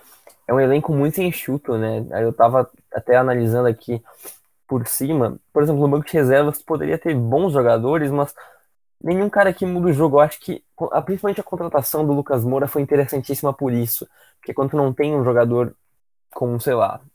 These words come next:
um, digamos que um, um right winger, que é a posição dele, quando tu não tem um Lamela numa boa fase, que o Lamela não, nunca se tornou o que a gente esperava,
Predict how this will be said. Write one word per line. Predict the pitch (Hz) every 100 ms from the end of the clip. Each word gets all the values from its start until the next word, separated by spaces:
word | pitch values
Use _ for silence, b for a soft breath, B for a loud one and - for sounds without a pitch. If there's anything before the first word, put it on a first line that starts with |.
| _ _ _
um, | 120 120 117 117 117 117 113 113 110 - _ _ _
digamos | 127 120 135 151 -
que | - 143
um, | 131 127 123 120 - -
um | 123 123 117 113 113 110 110
right | 123 123 120
winger, | 123 139 120 113
que | 117
é |
a |
posição | 117 120 113 - 120 117
dele, | 120 113 b b b _
quando | 120 120
tu |
não | 127 120
tem | 131 127
um |
Lamela | 120 117 120 120
numa | 117 117
boa | 113 117 117
fase, | - 120 120 113 113
que | - 76 69 - _
o | 120
Lamela | 117 117 120
não, | 117
nunca | 120 127 139 127
se | -
tornou | 117 120
o | 123
que |
a | 117
gente | 120
esperava, | - - - 120 120 110